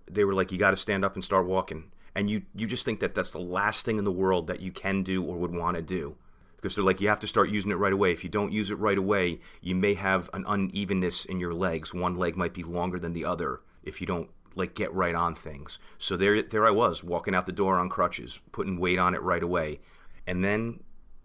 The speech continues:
you know, you come home, the anesthesia starts to wear off, and then the pain starts setting in. And it gets to the point, you know, I was on the couch, and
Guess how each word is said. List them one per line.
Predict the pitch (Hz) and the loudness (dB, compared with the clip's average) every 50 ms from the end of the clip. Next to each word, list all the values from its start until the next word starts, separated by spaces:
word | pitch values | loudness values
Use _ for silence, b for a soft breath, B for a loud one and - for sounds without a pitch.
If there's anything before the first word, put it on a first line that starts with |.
| - - | -14 -6
you | - 104 | -4 0
know, | 101 95 | 2 2
you | 95 95 | 2 0
come | - - 110 - | -2 -2 -4 -4
home, | 82 101 101 107 110 110 104 | -2 0 0 0 0 0 0
the | 95 92 | 2 2
anesthesia | 95 104 98 - - 107 95 - | 2 2 0 -2 -4 -4 -6 -4
starts | 95 - - 101 101 - | -6 -2 0 0 0 0
to | - 98 | -2 0
wear | 92 95 95 90 90 | 2 2 4 4 4
off, | 92 101 107 - - - - b b b b b b b b b b b b b b b b b b - | 2 2 0 -2 -6 -14 -20 b b b b b b b b b b b b b b b b b b -12
and | - 82 | -6 -4
then | 95 101 | -2 -2
the | 95 | -4
pain | 95 - 95 98 95 92 | -4 -4 -2 -2 -2 -2
starts | - - 82 78 - - | -2 -6 -8 -8 -6 -6
setting | - 85 - - 82 | -6 -6 -8 -10 -12
in. | 80 76 73 71 71 - b b b b b b b b b b _ | -12 -10 -12 -12 -14 -18 b b b b b b b b b b _
And | - 101 98 92 90 92 - | -2 0 0 0 -2 -4 -6
it | 101 92 | -6 -2
gets | - 120 - - | -2 -2 -2 -2
to | 104 | -4
the | 101 | -4
point, | 104 - 117 110 104 - | -4 -2 -2 -2 -2 0
you | 110 | -2
know, | 107 101 | 0 2
I | 104 117 | 2 2
was | 120 107 | 2 0
on | 123 120 | 0 -2
the | 110 95 | -2 -4
couch, | - - 104 104 104 90 - - - - - - B B B B B B B B B - | -4 0 0 2 2 0 -2 -4 -8 -8 -8 -10 B B B B B B B B B -8
and | - 101 95 95 95 92 | -4 -2 0 0 0 -2